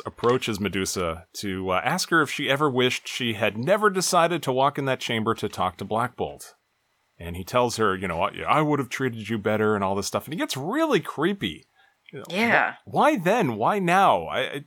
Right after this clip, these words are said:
Speaker 1: it's such a weird scene.
Speaker 2: I don't,
Speaker 1: So
Speaker 2: I don't know. It just, it, parts of this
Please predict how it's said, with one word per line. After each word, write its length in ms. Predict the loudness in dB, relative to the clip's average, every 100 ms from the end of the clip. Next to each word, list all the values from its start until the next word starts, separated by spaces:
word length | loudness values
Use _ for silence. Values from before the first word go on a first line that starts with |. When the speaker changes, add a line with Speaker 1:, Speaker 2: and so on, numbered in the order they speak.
| _
Speaker 1:
it's 180 | -10 -4
such 360 | -2 0 0 0
a 40 |
weird 480 | -2 0 2 4 2
scene. 460 | -2 -2 -4 -6 -14 _ _ _ -4
Speaker 2:
I 160 | -2 0
don't, 140 | 0
Speaker 1:
So 120 | -2 -2 0
Speaker 2:
I 100 | 2
don't 280 | 0 0
know. 260 | 2 2 4
It 220 | 2 0
just, 240 | -4 -4 -2
it, 500 | -2 -4 -12 -18 -4
parts 440 | 4 6 4 -2
of 260 | -2 -4 0
this 600 | 4 4 2 -2 -4 -6